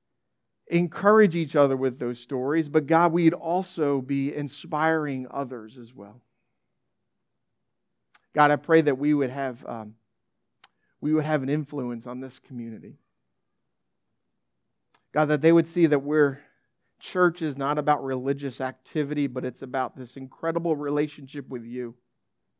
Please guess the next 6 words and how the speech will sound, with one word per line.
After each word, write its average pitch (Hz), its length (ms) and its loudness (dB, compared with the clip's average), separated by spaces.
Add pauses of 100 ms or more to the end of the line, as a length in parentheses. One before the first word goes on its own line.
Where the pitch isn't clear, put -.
(340)
that 151 140 2
you 165 200 -4
choose 185 400 -6
to 165 260 -2
forgive 147 560 2 (100)
us, - 480 -6